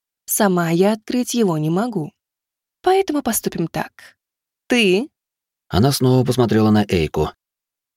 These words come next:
Speaker 1: «по моей команде используешь на Таро кровную связь. А ты после этого»
Speaker 2: Богиня перевела взгляд на меня.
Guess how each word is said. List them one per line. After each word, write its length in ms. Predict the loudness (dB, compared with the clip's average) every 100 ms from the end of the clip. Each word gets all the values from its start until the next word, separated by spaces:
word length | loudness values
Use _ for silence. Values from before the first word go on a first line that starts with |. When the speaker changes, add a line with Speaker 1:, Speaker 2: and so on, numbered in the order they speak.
| _
Speaker 1:
«по 80 | 0
моей 380 | 2 2 2 0
команде 580 | 0 0 2 2 0 -2
используешь 680 | -2 0 2 4 2 2 0
на 100 | 0
Таро 320 | 0 0 -2
кровную 500 | 0 0 0 -2 -2
связь. 540 | -2 -4 -4 -6 -10 _ _ _ _ _ _
А 180 | 0 0 0
ты 260 | 0 0
после 500 | 0 -2 0 0 2
этого» 440 | 0 -2 -4 -4 -6 _ _ _ _ _ -4
Speaker 2:
Богиня 340 | 0 2 2
перевела 380 | 2 4 4 2
взгляд 280 | 2 0 0
на 60 |
меня. 340 | 2 2 0